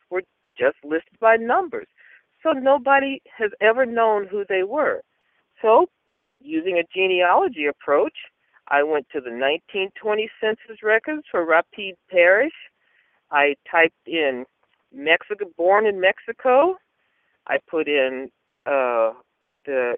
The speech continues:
industry, sawmill workers, and up popped a good forty or fifty names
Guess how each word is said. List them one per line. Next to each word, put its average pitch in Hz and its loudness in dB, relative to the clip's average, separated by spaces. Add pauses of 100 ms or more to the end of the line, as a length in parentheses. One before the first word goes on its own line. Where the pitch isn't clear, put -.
industry, 277 -2 (800)
sawmill 202 4
workers, 269 2 (760)
and 190 4 (180)
up 277 4 (120)
popped 214 2 (240)
a 180 0 (100)
good 233 4 (120)
forty 220 4
or 196 0 (120)
fifty 202 -4
names 156 0